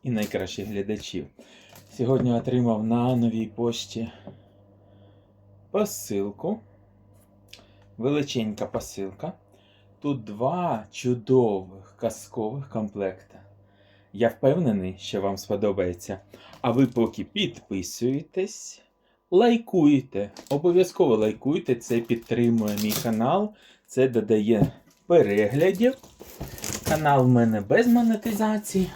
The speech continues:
але нам потрібно, щоб в нас було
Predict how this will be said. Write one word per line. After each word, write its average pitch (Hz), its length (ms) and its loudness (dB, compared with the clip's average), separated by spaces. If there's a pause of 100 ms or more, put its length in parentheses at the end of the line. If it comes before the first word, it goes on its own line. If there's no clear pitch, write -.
але 143 460 2 (720)
нам 135 260 2
потрібно, 175 640 0 (220)
щоб 120 220 0 (180)
в 104 100 -10
нас 165 220 2
було 110 320 -10